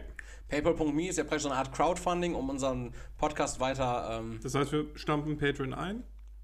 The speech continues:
Speaker 1: Ne, wir lassen Patreon jetzt noch weiterlaufen, dass die Leute bis zum Advent die Folgen darüber auch beziehen können, wenn sie Bock haben, was zu spenden.
Speaker 2: Mhm.
Speaker 1: Ansonsten ohne Gegenleistung über ein paypal punkt me, was ich oder du einrichtest,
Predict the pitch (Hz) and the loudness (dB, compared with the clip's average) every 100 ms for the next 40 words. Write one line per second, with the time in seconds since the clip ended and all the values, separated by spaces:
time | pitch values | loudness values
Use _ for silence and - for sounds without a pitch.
0 | - 127 147 147 151 143 160 160 143 139 | -4 2 4 4 4 4 6 4 2 0
1 | 120 143 160 147 151 151 147 131 131 131 | 2 2 4 4 2 2 0 0 -2 0
2 | 131 120 131 - 127 117 123 143 160 - | 0 0 -2 0 0 0 0 0 -2 -6
3 | 120 117 139 127 123 123 123 113 117 120 | -6 0 2 2 2 2 2 0 0 -4
4 | - 127 123 147 156 131 123 123 120 123 | -4 -4 0 0 2 0 0 -2 0 -2
5 | 117 117 120 - 147 160 175 - 135 135 | -2 -4 -6 -2 -2 -2 -4 -6 -4 -4
6 | 190 123 135 - - 143 151 143 139 131 | -2 0 0 0 0 2 4 2 2 2
7 | 135 - 139 135 131 - - - - - | 2 0 -2 -4 -10 -14 -16 -16 -16 -16
8 | - - 127 120 135 131 127 131 127 151 | -12 -2 0 4 2 2 -2 -2 0 0
9 | 156 156 135 131 143 120 117 120 131 123 | 0 -2 -4 -4 -6 -2 -2 0 -2 0
10 | 139 139 - 139 - | -2 -2 -6 -8 -8